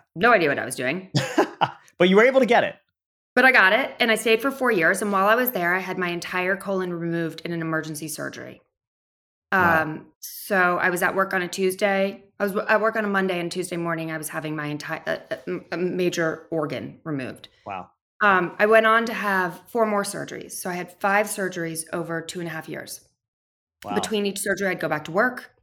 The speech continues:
Speaker 1: I'd get right back into it. And that was really the change for me. That was the pinnacle. I should also say this. I also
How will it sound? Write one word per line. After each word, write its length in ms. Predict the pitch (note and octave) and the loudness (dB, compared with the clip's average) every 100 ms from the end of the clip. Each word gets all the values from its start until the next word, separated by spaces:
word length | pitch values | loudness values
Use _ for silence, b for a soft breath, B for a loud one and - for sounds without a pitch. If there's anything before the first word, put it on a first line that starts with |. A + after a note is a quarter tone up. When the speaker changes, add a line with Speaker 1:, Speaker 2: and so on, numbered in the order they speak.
| _ _ _ _ _ _ | _ _ _ _ _ _
Speaker 1:
I'd 80 | - | -4
get 180 | D#3+ C#3+ | -2 -2
right 140 | D#3 | -2
back 180 | D3+ D3+ | -4 -4
into 220 | A3+ B3 | -2 -2
it. 180 | A#3+ A#3+ - _ _ _ _ _ _ _ _ b b b b _ - | -2 -4 -14 _ _ _ _ _ _ _ _ b b b b _ -2
And 180 | A#3 | 2
that 200 | A#3 B3+ | 4 2
was 160 | C4 B3 | 0 -2
really 260 | A#3+ A#3 A3+ | 0 4 4
the 100 | G3+ | 2
change 400 | - F3+ E3+ - | -4 -4 -4 -4
for 100 | G3 | -4
me. 440 | G3 G3 G3 F#3+ | -2 -2 -4 -6
That 140 | - F#3+ | -4 -2
was 120 | F#3 | -2
the 80 | F3 | -6
pinnacle. 680 | - F3+ F3 F#3+ F3+ F3+ - | -10 -8 -6 -4 -6 -8 0
I 100 | A3 | 2
should 220 | A3 A3 F#3+ | 2 0 0
also 240 | F#3+ F#3+ | -2 -2
say 160 | F3 E3 | -6 -6
this. 260 | - - b b b | -6 -10 b b b
I 120 | - A3 | -2 4
also 720 | - G#3+ - G#3 F#3+ F3+ | 6 6 4 2 2 0